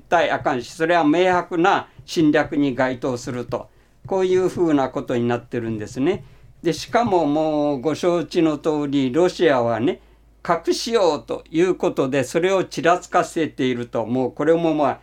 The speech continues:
とんでもない話で、これは、あの、第二次大戦末期に広島、長崎の原爆がありましたけれども、それ以来初めてのね、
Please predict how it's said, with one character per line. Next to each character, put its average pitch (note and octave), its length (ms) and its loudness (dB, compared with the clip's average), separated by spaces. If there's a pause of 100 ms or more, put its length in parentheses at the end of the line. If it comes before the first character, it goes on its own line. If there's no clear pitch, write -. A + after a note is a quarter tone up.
(220)
と D#3+ 140 0
ん F3+ 100 2
で G3+ 80 2
も G3 140 2
な G3 140 4
い C3 100 0
話 C3+ 360 -4
で、 B2+ 120 -4
こ D3+ 140 -6
れ E3 100 2
は、 E3+ 220 2 (680)
あ C#3 80 -2
の、 C#3 280 0
第 D#3+ 220 2
二 C#3+ 180 2
次 B2+ 140 -6
大 C3 200 0
戦 C3 260 0
末 C#3+ 120 2 (140)
期 - 20 -2
に B2 120 0
広 C#3 260 -2
島、 C3 220 2
長 C3+ 260 0
崎 B2 240 -6
の A#2+ 120 -2
原 B2 200 -2
爆 B2 320 -4
が B2+ 100 0
あ B2 60 -2
り C3 100 -2
ま C#3 140 2
し - 60 -16
た B2 100 -10
け B2+ 100 -8
れ A#2 80 -4
ど A#2+ 120 -4
も、 A2+ 160 -4 (200)
そ - 160 -2
れ G#3 200 2
以 F#3 40 0
来 D3+ 220 2
初 F#3 380 -2
め B3 160 6
て B3 140 2
の D#3 160 4
ね、 C#3 200 -2